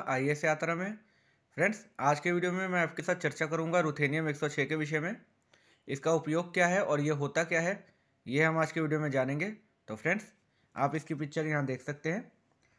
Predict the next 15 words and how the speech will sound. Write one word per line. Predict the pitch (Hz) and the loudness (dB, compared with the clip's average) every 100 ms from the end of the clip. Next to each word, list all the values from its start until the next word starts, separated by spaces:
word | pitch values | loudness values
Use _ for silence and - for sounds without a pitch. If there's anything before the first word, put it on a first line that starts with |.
| _ - | _ -8
तो | 113 113 | -6 -6
चलते | 131 135 165 | -4 -2 0
हैं | 175 226 - _ 117 | 0 -2 -8 _ -10
अपनी | 117 135 | -4 -2
वीडियो | 131 147 | 0 -2
की | 143 | 0
ओर | 165 233 - _ _ _ _ _ _ _ - | 0 0 -6 _ _ _ _ _ _ _ -8
और | 113 | -4
जानते | 127 127 127 165 | 0 0 4 2
हैं | 160 | 4
कि | 156 | 2
चर्चा | 143 120 139 | 0 0 -2
में | 139 | -2
क्यों | 147 | 0
है। | 151 | 0